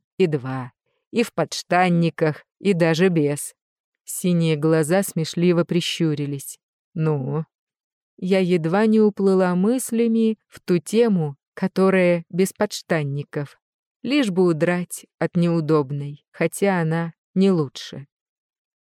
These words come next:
Об этой стороне простой человеческой жизни последние пять лет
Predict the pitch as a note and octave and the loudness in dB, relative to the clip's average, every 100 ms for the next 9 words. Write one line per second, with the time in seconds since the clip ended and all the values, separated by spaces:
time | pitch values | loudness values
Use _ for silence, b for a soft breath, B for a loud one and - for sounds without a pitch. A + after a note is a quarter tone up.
0 | - E3+ F#3 G#3+ F#3+ - - F#3 F3+ G3 | -4 0 2 2 0 -4 -4 -2 2 0
1 | G#3 F3+ E3+ - G3+ F#3 F3+ F3+ F3 G3+ | 0 -2 -4 0 2 2 -2 0 2 0
2 | - - - E3 D#3 A#3+ D#3+ D3+ C#3 - | -2 -8 -4 -2 0 -2 -2 -4 -6 -14
3 | _ _ - F3 - A3 C4+ A3 A3 G#3+ | _ _ -6 -6 -2 -2 0 2 4 2
4 | - A#3 G3+ - G#3+ B3 C4+ - | 2 0 0 -2 -2 0 -2 -6